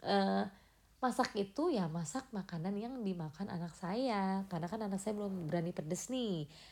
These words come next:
Dan baru biasanya hari kedua saya masak. Itu juga masak makanan yang nggak ada di rumah orang tua ya.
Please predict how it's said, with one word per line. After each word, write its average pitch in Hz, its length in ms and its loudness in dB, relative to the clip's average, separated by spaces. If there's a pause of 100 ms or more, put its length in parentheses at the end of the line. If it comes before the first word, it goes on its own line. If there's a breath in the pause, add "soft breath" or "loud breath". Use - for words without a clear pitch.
(220 loud breath)
Dan 180 240 2
baru 190 240 4
biasanya 233 400 2
hari 226 240 0
kedua 202 320 4
saya 240 160 2
masak. 226 560 2 (400 loud breath)
Itu 240 240 2
juga 208 80 6
masak 170 400 2
makanan 185 480 -4
yang 214 160 -4
nggak 170 160 -4
ada 160 80 -2
di 160 140 0
rumah 165 180 -2
orang 165 180 -2
tua 220 300 2
ya. 147 220 0